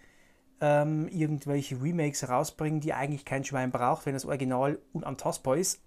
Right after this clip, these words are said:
So, oh leck, die ist, die ist streng drin in dem Tray. Muss man aufpassen, dass ich nicht den Tray brech oder die Disc. So, da haben wir hier, glaube ich, das Bonusmaterial. Genau, hier steht's drauf.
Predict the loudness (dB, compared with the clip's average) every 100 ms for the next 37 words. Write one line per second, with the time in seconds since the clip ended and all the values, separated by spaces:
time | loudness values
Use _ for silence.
0 | 0 2 2 -8 _ 0 2 4 2 0
1 | 2 4 0 -6 -2 -2 0 -4 -2 -2
2 | -4 -8 -8 -8 -10 -2 4 4 4 -4
3 | -20 -20 -20 -20 -20 -20 -8 -6 -4 -2
4 | 4 4 4 0 -2 -4 -6 -6 -4 -2
5 | -2 -2 -4 -6 -12 -18 -20 -20 -10 -2
6 | 0 0 -2 -2 0 -2 -4 0 2 2
7 | 0 0 -2 -2 -2 2 2 2 -2 -4
8 | -4 -4 -2 -6 -6 -8 -8 -10 -10 -12
9 | -12 -14 -14 -12 -12 -12